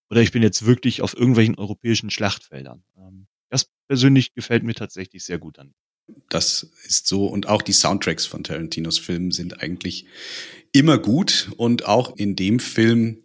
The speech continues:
Speaker 2: definitiv was, was bei mir hinterher auch an, in meiner Playlist gelandet ist. Es sind halt wirklich gute Songs dabei, die dieses Western-Theme unterstützen.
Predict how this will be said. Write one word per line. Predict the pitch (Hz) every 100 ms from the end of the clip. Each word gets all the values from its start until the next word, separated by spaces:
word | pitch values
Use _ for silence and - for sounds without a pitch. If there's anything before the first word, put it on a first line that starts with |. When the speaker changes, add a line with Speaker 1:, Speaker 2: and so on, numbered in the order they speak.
| _
Speaker 2:
definitiv | 107 110 113 107 - 107 98
was, | 98 95 - -
was | 92 -
bei | 95
mir | 104 104
hinterher | 98 92 95 98 95
auch | 98 87 -
an, | 95 90 -
in | 95
meiner | 92 90
Playlist | 87 92 117 - -
gelandet | 95 98 98
ist. | 98 98 - - - - - -
Es | 110
sind | - 120
halt | 113 110 104 95
wirklich | 104 123 123 107 - - 104
gute | - 120 127 113
Songs | - 107 107 -
dabei, | 95 92 92
die | 92 92
dieses | 92 85 80 - - _
Western-Theme | 85 - - 135 127 - 117 117 120 117 _ -
unterstützen. | 98 78 - - - - - 220 247